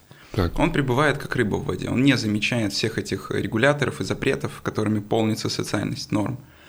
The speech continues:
Speaker 2: Но как только меняются некоторые ценностные презумпции, как только наступает какой-то кризисный или переломный момент в обществе, всё это начинает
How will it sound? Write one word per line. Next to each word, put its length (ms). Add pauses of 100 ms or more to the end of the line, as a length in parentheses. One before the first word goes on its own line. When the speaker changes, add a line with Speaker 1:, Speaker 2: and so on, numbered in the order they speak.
(500)
Speaker 2:
Но 300
как 180
только 260
меняются 540
некоторые 340
ценностные 480
презумпции, 840
как 140
только 260
наступает 480
какой-то 340
кризисный 460
или 80
переломный 440
момент 320
в 60
обществе, 380
всё 140
это 140
начинает 440